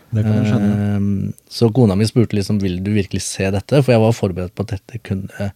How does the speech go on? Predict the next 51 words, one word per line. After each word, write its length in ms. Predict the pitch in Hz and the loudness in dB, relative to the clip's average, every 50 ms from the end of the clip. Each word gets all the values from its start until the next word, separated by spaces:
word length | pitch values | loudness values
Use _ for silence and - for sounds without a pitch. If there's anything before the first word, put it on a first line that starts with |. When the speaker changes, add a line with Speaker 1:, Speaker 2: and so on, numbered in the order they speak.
| _ _ _ _ _ _ _ _ _ _ _ _ _ _ _ _ _ - | _ _ _ _ _ _ _ _ _ _ _ _ _ _ _ _ _ -4
Speaker 2:
være 460 | 113 110 107 104 90 78 78 78 87 90 | 0 2 4 4 4 2 -2 -4 -4 -2
litt 160 | 98 98 - - | -2 -4 -2 0
tøft 240 | - 156 - - - 175 | 0 0 0 0 -2 -2
da. 20 | 151 - _ _ _ _ _ - - - - - - - - - - - _ _ _ | -2 -4 _ _ _ _ _ -20 -20 -20 -20 -20 -20 -20 -20 -20 -20 -20 _ _ _
Eh, 380 | 123 120 117 117 113 113 110 110 | 0 2 4 4 6 4 4 2
og 100 | 113 110 | 0 -2
så 140 | - 127 120 | -2 -2 -2
sier 220 | - 123 113 101 | 0 0 0 0
jeg 160 | 101 101 98 | 2 0 0
at, 100 | 95 98 | 0 0
"Ja, 80 | 107 110 | 0 0
men 140 | 110 110 107 | 2 2 2
jeg 80 | 107 | 2
har 100 | 107 101 | 2 0
lyst 160 | 92 - - - | -2 -4 -8 -8
til 80 | 98 | -8
å 40 | - | -8
se 100 | - 92 | -8 -8
det 140 | 87 85 - - | -10 -10 -10 -12
her." 320 | - - - - 117 107 107 - - | -16 -16 -12 -10 -10 -10 -10 -10 -10
Eh, 160 | 107 107 104 98 95 - | -10 -8 -8 -10 -8 -6
det, 100 | 104 101 95 98 95 92 - | -6 -6 -4 -6 -6 -8 -8
fordi 200 | - 107 107 101 | -4 0 0 0
at 580 | 95 - _ _ _ _ _ _ _ _ - - 117 110 | 0 -2 _ _ _ _ _ _ _ _ -4 -2 0 2
i 160 | 110 110 113 104 | 2 2 2 4
denne 180 | 117 110 98 90 | 4 4 4 2
skandalen 400 | - 110 107 113 104 98 95 101 - | 2 4 4 4 4 4 2 0 0
så 80 | - 113 | 0 0
var 160 | 101 98 95 | 2 2 0
det 80 | 101 - | 0 0
flere 400 | - 113 98 92 92 95 104 110 104 - - - | 0 0 0 0 0 0 0 0 -2 -2 -6 -8
som 160 | - - 110 101 | -2 0 0 0
jeg 160 | 95 98 - - | 0 -2 -2 -2
kjenner 420 | - 110 98 90 92 110 117 - - _ _ - | -2 0 0 0 -2 -2 -4 -4 -8 _ _ -10
som 160 | - 110 101 90 | -6 -4 -2 -2
har 140 | 101 98 90 | -2 -2 -4
vært, 340 | - - _ _ - - - - _ _ _ _ - | -6 -10 _ _ -18 -18 -18 -18 _ _ _ _ -6
eh, 800 | 107 101 101 101 98 98 98 101 101 101 101 101 101 101 101 101 98 101 | -4 -4 -4 -4 -4 -6 -6 -6 -6 -6 -6 -6 -6 -6 -6 -8 -4 -2
berørt. 460 | 101 104 104 127 151 - _ - - _ _ | 2 4 4 4 4 2 _ -10 -14 _ _
Speaker 1:
Mm. 400 | 117 120 110 101 95 90 95 120 135 - | 4 4 6 4 4 2 0 -2 -4 -2
Speaker 2:
Blant 240 | - 117 107 101 110 | 0 0 2 2 2
annet 200 | 107 98 - - | 0 0 0 2
Camilla, 440 | - 104 98 87 85 90 95 98 | 2 2 2 2 0 -2 -2 -2
som 160 | - - 101 98 | 0 0 0 0
har 80 | 98 | 0
stått 240 | 95 - 95 - - | -2 -4 -6 -4 -2
mye 160 | 101 92 87 | -2 -2 -2
om 80 | 90 95 | -2 -2
i 80 | 95 | 0
V 140 | 95 90 85 90 | -2 -2 -2 0
G. 140 | 107 131 | 0 -2